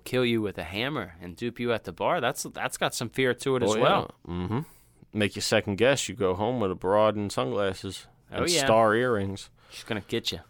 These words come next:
Speaker 2: Yeah. So that's three. Good. That's a good one. All right. So that takes us to eight out of ten so far here on the Sloppy Horror Podcast. Rain, we're down to the last category here, and that is the special little one-point category, which is, does Christian Ramey fuck with this movie?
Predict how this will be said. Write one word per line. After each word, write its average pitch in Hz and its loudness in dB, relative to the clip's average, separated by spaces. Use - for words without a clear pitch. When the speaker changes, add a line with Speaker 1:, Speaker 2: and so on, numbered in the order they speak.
Speaker 2:
Yeah. 92 2
So - 0
that's 123 2
three. 104 -2
Good. 131 -2
That's 120 -2
a - -14
good 90 -4
one. - -16
All 135 4
right. 85 2
So - -2
that 139 2
takes 139 0
us 127 0
to - -2
eight 120 4
out 110 0
of 110 -6
ten 117 -4
so 113 -4
far 117 0
here 120 -4
on 110 -6
the 104 -10
Sloppy 110 -4
Horror 110 -4
Podcast. 113 -2
Rain, 113 0
we're 110 -4
down 113 -2
to 120 -4
the 107 -2
last 120 4
category 113 4
here, 120 2
and 120 2
that 120 4
is 110 -2
the 107 -4
special 110 0
little 104 2
one-point 98 -2
category, 95 2
which 92 -4
is, 90 -4
does 90 -2
Christian 90 -4
Ramey 87 -6
fuck 90 -6
with 90 -12
this 92 -6
movie? 110 0